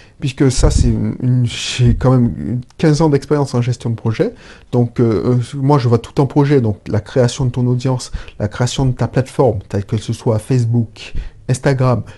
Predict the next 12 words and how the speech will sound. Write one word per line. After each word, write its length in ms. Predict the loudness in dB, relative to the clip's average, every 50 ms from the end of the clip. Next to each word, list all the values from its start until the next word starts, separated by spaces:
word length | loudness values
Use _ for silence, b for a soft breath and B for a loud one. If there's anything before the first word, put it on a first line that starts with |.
| B B 0
YouTube, 500 | 2 2 2 2 2 2 2 2 0 -4 B B B B -20 -14 -6
même 300 | -2 2 2 4 4 4
blog, 340 | 4 4 2 2 0 0 -2 -2 B B B B B B B B B 0
bah, 240 | 0 0 0 -2 -14 _ -20 -20 -16
ça, 260 | -12 -4 -2 -2 -2 -2 -4 -8 -8
je, 200 | -6 -2 0 0 0 0 -4
je 420 | -6 -8 -8 -8 -8 -4 -4 -4
suis 180 | -4 -2 0 0
déjà 200 | 2 2 2 0
passé 260 | 0 -2 -2 -4 -6
par 140 | -2 0 0
là. 200 | 0 0 -2